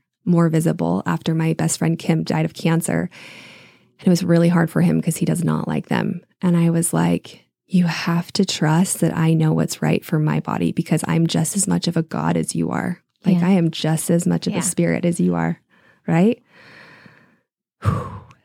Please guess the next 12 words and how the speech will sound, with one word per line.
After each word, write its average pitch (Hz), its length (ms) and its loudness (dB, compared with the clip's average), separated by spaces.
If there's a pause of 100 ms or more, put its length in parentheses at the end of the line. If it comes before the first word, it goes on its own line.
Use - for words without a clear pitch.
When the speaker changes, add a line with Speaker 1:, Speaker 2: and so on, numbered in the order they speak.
(320)
Speaker 2:
This 220 280 0
is, 233 200 -6
I'm, 247 240 -2
Speaker 1:
Sorry. 190 40 -4 (160)
Speaker 2:
like, 349 100 2
over 349 400 4
Speaker 1:
<laughs> 349 60 0
Speaker 2:
here, 349 220 4 (120)
like, 294 260 2 (120)
"Oh 262 100 -8 (240)
my 320 300 -6
gosh." 349 500 0